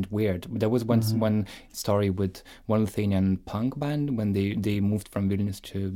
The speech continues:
Speaker 1: to Berlin, they played a lot of shows there. And then,
Speaker 2: Mm-hmm.
Speaker 1: uh, when there was this hu-, one hundred years celebration of Russian Revolution, they, they saw that all of their friends are kind of cheering for that, and they didn't understand. They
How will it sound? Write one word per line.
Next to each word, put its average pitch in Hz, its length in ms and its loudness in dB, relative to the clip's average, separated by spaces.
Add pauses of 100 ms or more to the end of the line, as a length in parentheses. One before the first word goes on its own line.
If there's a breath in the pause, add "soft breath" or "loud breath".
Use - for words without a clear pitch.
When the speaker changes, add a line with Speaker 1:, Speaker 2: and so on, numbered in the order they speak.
(480)
Speaker 1:
to - 60 -10
Berlin, 143 440 -2
they 113 160 -2
played 104 160 -2
a 101 80 -2
lot 98 80 -4
of 95 160 -6
shows 110 220 -4
there. 110 160 2
And 101 80 2
then, 107 180 4
Speaker 2:
Mm-hmm. 104 380 -6 (100)
Speaker 1:
uh, 117 180 -2
when 107 160 4
there 104 160 2
was 101 140 2
this 98 140 -2
hu-, - 220 -8
one 104 140 0
hundred 101 240 0 (360)
years 98 200 2 (120)
celebration 98 500 -2 (100)
of 92 40 -6 (460 loud breath)
Russian 98 220 -2 (120)
Revolution, 98 460 -2 (220)
they, 107 140 2 (440 loud breath)
they 113 120 2
saw 101 260 0
that 95 160 2
all 104 140 2
of 101 140 0
their 98 120 0 (100)
friends 98 260 0
are 92 120 -8
kind 95 140 -2
of 90 120 -4
cheering 101 360 -4
for 101 140 -4
that, 107 180 -2
and 104 140 -2
they 95 80 0
didn't 95 320 -2
understand. 95 400 -4
They 98 80 -2